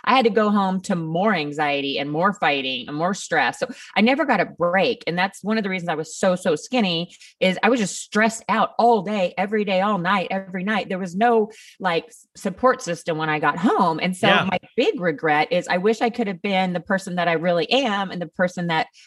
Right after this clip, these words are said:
Speaker 1: I am now, which is the person I used to be before my abusive situation and before I went on Housewives. So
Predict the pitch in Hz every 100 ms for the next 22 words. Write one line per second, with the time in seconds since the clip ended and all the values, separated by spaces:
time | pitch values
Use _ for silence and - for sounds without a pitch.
0 | - 165 180 165 156 214 254 185 170 180
1 | 170 170 165 180 190 175 165 143 151 320
2 | - - 156 156 165 160 160 160 151 143
3 | 135 143 139 123 - 135 135 131 135 180
4 | 170 147 - 143 139 139 139 143 139 147
5 | 147 160 190 165